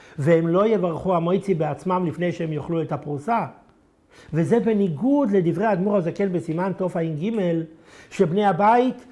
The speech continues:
יוצאים ידי חובת ברכת המויצי מהבוצע, והם לא יברכו בעצמם כאשר הם יאכלו את הפת. לאידך, בסימן רע"ד, האדמו"ר הזקן כותב תנאי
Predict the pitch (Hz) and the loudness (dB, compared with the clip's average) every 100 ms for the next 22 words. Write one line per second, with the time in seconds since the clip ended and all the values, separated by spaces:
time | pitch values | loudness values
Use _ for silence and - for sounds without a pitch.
0 | - 180 202 190 - 233 262 254 214 214 | -6 2 4 2 -2 -2 0 0 0 -2
1 | 202 190 170 226 180 202 233 202 175 175 | 0 -2 0 0 0 -2 -2 -2 -2 -2
2 | 214 240 208 185 170 170 170 254 233 196 | 0 0 -2 -2 0 -2 2 4 4 2
3 | - - 170 185 190 254 294 285 208 208 | 0 -2 2 2 2 2 4 2 2 -2
4 | 180 175 175 170 156 160 160 165 160 151 | 0 0 -2 -6 -4 -4 -4 -4 -4 -4
5 | 170 156 143 135 147 131 - _ _ _ | -2 -4 -4 -6 -6 -6 -10 _ _ _
6 | _ _ _ _ _ _ _ _ _ - | _ _ _ _ _ _ _ _ _ -20
7 | - - - 185 160 139 143 131 - - | -20 -20 -2 2 2 0 -2 -2 -8 -14
8 | _ _ _ - 156 143 165 185 202 196 | _ _ _ -10 -6 -2 2 2 4 2
9 | 196 190 156 139 135 139 143 143 208 170 | 2 -2 -2 -2 -2 -2 0 2 2 0
10 | 165 190 180 156 180 180 - 170 147 156 | -2 -4 -4 -4 -2 -2 -2 -2 0 0
11 | 196 | -2